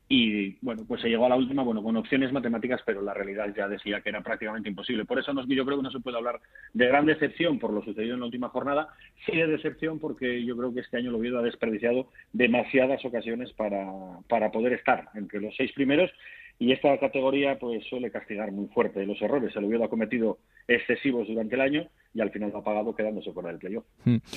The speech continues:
Speaker 2: Fíjate que decíamos, bueno, eh, el Cádiz, mm, va a ganar sí o sí porque el Sporting perderá, porque claro, sé cómo le va a hacer ese favor al Oviedo, pues al final, eh,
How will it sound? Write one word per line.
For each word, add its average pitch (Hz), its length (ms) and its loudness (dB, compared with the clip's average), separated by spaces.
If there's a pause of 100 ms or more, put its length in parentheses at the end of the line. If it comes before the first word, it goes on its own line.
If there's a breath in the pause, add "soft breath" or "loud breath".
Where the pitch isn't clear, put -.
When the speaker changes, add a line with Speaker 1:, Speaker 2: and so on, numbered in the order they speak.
(180 loud breath)
Speaker 2:
Fíjate 117 340 4
que 123 300 10
decíamos, 113 360 6
bueno, 107 220 6 (140)
eh, 107 260 2 (160)
el 104 240 -2
Cádiz, 117 400 6 (100)
mm, 104 400 2
va 107 120 10
a 104 60 8
ganar 110 240 6
sí 120 120 2
o 107 80 6
sí 123 180 8
porque 107 280 2
el 98 80 4
Sporting 101 540 4
perderá, 107 440 8
porque 107 240 4
claro, 101 320 6
sé 98 120 -4
cómo 104 120 6
le 107 80 8
va 101 60 8
a - 20 8
hacer 107 140 4
ese 104 180 6
favor 110 240 10
al 120 120 12
Oviedo, 139 340 12 (300 soft breath)
pues 107 180 0
al 104 80 6
final, 131 500 8
eh, 113 140 6